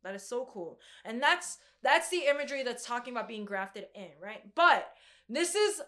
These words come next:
often missed in a lot of sermons, in a lot of exegesis, exe-, exegesis that is done on this passage.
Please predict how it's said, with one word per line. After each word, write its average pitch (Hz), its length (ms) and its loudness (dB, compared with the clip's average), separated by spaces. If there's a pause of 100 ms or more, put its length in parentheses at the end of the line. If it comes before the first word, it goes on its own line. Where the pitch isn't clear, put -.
(120)
often 285 680 4
missed - 680 0 (480)
in 254 500 0 (1040)
a 247 60 -6
lot 262 220 6
of 240 60 -2
sermons, 339 800 -2
in 254 100 -6
a 254 40 -4
lot 262 160 2
of 247 80 0
exegesis, 285 720 -6 (120)
exe-, 214 440 -6
exegesis 262 1200 -4
that 233 180 -4
is 214 160 -4
done 247 320 0 (100)
on 226 160 -8
this 233 220 -10
passage. 262 680 -2